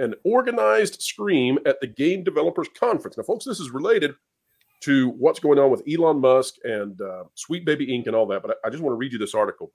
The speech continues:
This is, this is breaking, and it's fantastic.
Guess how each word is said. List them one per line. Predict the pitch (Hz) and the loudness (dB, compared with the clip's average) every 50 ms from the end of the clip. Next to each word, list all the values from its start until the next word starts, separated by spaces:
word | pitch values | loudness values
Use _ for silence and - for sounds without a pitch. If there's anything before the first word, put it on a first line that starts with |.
| _ _ - | _ _ -8
This | 139 135 - | -8 -6 -6
is, | 120 101 - - _ - | -6 -8 -8 -12 _ -8
this | 120 - - | -8 -8 -8
is | 98 - _ | -16 -16 _
breaking, | - 123 127 113 - 113 113 110 | 0 0 0 0 0 -4 -4 -4
and | 101 95 | -4 -4
it's | 90 - - | -4 -8 -14
fantastic. | _ - - 139 127 117 104 - 113 98 82 - - - - | _ -6 -2 0 0 0 0 -2 -2 -2 -2 -2 -6 -14 -20